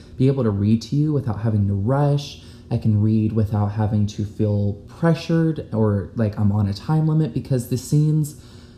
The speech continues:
I feel, will fit within those fifteen minutes. Now, there are some really lengthy scenes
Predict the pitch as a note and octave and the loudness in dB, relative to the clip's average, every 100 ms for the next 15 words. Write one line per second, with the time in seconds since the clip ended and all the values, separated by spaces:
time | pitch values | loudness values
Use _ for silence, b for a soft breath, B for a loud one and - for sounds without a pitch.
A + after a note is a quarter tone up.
0 | B B B - - B2+ A#2 - A#2+ A2+ | B B B -12 0 0 2 2 4 4
1 | A2 G#2+ A#2 A2+ G#2+ B2 G2+ G#2+ G#2 G#2 | 2 2 2 2 2 0 2 0 2 2
2 | G2+ G2+ - A2 - G#2+ G2+ A2+ B2+ A#2 | 2 0 0 -2 2 2 4 4 2 0
3 | - A2+ G#2+ G#2 G2+ - - - - - | 2 4 4 2 0 -6 -20 -20 -20 -20
4 | - - - - B2 B2+ A#2 A#2+ A#2 C3 | -20 -20 -18 -2 0 2 2 2 2 2
5 | A#2 G#2 G#2+ A2 A#2 B2 A2 G#2 G#2 A2+ | 4 4 4 4 4 4 2 2 2 0
6 | G#2 - G#2+ G#2 A#2 D#3+ E3+ | 0 2 4 4 4 2 -2